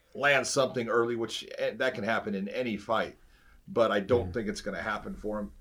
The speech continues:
Speaker 1: he
Speaker 2: Mm-hmm.
Speaker 1: needs to get this fight into those fourth and fifth rounds.
Speaker 2: Yeah.
Speaker 1: That's where he can do his best work.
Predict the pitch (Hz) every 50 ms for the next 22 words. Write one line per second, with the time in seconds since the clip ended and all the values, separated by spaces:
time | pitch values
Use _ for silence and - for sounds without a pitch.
0 | - - - - - 131 131 123 123 131 127 123 - - - 104 - - 110 104
1 | - - 104 98 - - - 104 101 101 98 - - 120 135 139 143 139 - 123
2 | 107 90 101 95 90 87 85 82 80 - - - _ _ - 113 107 101 98 -
3 | 95 92 - - 113 98 - - 92 95 90 82 76 - - _ - - - -
4 | 80 73 - - - _ _ _ - 113 113 110 - - 117 107 104 110 101 -
5 | 104 101 95 92 101 101 98 95 95 85 85 - - 95 90 82 - - 92 -
6 | - - -